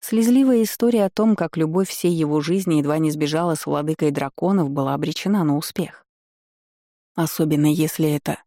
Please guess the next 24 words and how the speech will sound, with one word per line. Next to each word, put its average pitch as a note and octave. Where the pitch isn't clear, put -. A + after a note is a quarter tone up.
любовь D#3+
племянницы D3+
императора. G3+
"Леди E3+
Ванда", D#3
из C#3+
размышлений D3
меня D#3
вырвал E3+
низкий, G3
пробирающий F#3
до D#3+
мурашек D#3+
голос D3+
Лейри. E3
"Хотел C#3
еще C#3+
раз D3+
поблагодарить C#3+
вас C3+
за C#3+
помощь". -
"Как -
мило", C#3+